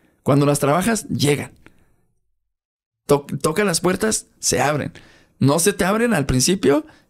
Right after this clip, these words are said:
pero se te van a abrir. O sea, se te abren. De que, ay, si vieras cuántas puertas no se han cerrado. O sea, y sigues tocando.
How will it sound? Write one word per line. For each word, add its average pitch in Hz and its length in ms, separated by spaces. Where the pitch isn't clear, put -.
pero 139 180
se 127 60
te 147 100
van 143 120
a 180 60
abrir. 208 300
O 135 100
sea, 143 120
se 147 120
te 165 180
abren. 190 380
De 139 160
que, 165 100
ay, 262 440
si 175 180
vieras 208 300
cuántas 226 320
puertas 202 420
no 170 140
se 180 80
han 165 80
cerrado. - 340
O 131 160
sea, 135 320
y 147 60
sigues 190 240
tocando. 320 560